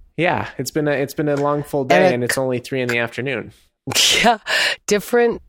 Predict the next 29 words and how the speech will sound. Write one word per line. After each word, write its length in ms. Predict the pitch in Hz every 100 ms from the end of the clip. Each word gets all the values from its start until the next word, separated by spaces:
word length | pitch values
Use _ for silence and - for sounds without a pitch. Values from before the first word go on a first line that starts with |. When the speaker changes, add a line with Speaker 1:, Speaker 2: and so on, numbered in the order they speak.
| _
Speaker 2:
than, 420 | 175 170 160 165 175
but 220 | 143 160
very 360 | 131 143 214 254
similar 380 | - 151 139 135
to 140 | -
looking 340 | 151 151 - 147
for 220 | - 139
houses 460 | 127 143 131 127 120
for 240 | - 127
you 180 | 127 135
and 100 | 120
your 140 | 110
family. 680 | 98 - 247 214 101 92 156 - _ _ _ _ _ -
Speaker 1:
Mm-hmm. 220 | 131 113
Speaker 2:
Like, 200 | 120 117
what 140 | 175 220
a 80 |
similar 520 | 202 - 180 185 185 175
but 200 | 156 139
different 320 | 156 - 135
process. 560 | 180 185 - - - - _ _ _
Speaker 1:
It, 180 | 135 139 151
it's 220 | 143 -
funny, 360 | 170 156 101 95
right? 320 | 110 127 - - 131
'Cause 180 | - 127
I, 240 | 131 131 -
I 100 | 127
am, 480 | 131 143 131 139 156